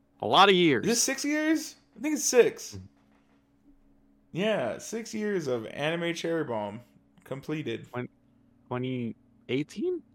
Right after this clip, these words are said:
Speaker 1: Right? Since twenty eighteen?
Speaker 2: Yeah, well, then hold on, let me check my notes. I'm pretty sure.
Speaker 1: Yeah, I think it's twenty eighteen. Yeah, I think you might,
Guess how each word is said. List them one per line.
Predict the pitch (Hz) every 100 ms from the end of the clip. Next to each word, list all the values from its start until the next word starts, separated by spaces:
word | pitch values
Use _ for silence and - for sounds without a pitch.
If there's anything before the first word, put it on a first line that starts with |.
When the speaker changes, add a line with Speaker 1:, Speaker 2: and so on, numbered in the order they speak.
| _ _ _ -
Speaker 1:
Right? | 135 180
Since | - 139
twenty | - 143 143
eighteen? | 147 - 185 359 -
Speaker 2:
Yeah, | 135 135 131
well, | 120 127 127
then | 131
hold | 139 143
on, |
let | 131
me | 143
check | 170 160
my | 156
notes. | 165 131 - - - _ - _ _ - _ _ _ _ _
I'm | -
pretty | 302
sure. | 349 135 156 240 - _ _ _ _ _ _ _ _ _ _ _ _ _ _ _ -
Speaker 1:
Yeah, | 123
I |
think | 117 185
it's | 214
twenty | - 175
eighteen. | 170 185 196
Yeah, | 156 156 131
I |
think | 165 165
you | 151
might, | 151